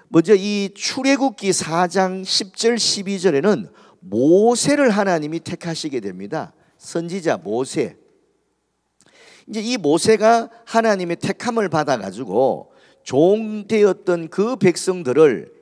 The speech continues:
애굽에 포로되어 있는 백성들을 이끌어내라고 지시를 하죠. 그럴 때 이 모세는, 어, 두려워서 말도 잘 못하고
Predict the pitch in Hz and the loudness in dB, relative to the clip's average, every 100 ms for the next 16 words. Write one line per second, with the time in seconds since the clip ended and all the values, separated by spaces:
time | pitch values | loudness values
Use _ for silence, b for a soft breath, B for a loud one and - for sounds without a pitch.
0 | _ 135 147 165 135 139 - 139 135 160 | _ -2 2 2 2 0 -2 0 0 2
1 | 147 127 123 117 120 - 127 120 120 120 | 0 0 -4 -2 -2 -2 -6 -2 -2 -2
2 | 123 - 196 151 110 113 123 110 110 170 | -6 -6 -2 -2 -4 -4 -2 0 0 -2
3 | 170 B B B - 151 175 113 - - | -2 B B B -8 -2 -2 -2 -6 -16
4 | - 71 - _ b b b b 214 240 | -20 -20 -20 _ b b b b -2 -2
5 | 233 196 185 160 143 151 180 170 165 101 | 0 -2 -2 -2 -2 0 -2 -2 -4 -8
6 | - _ B B B - 95 85 85 135 | -18 _ B B B -16 -12 -12 -10 -4
7 | 156 170 117 - 85 104 90 - 101 135 | 0 0 0 -2 -4 -4 -4 -8 -4 -2
8 | 156 147 127 110 87 107 139 131 85 92 | -2 -4 -4 -6 -6 -8 -8 -8 -6 -4
9 | 151 233 | -4 -8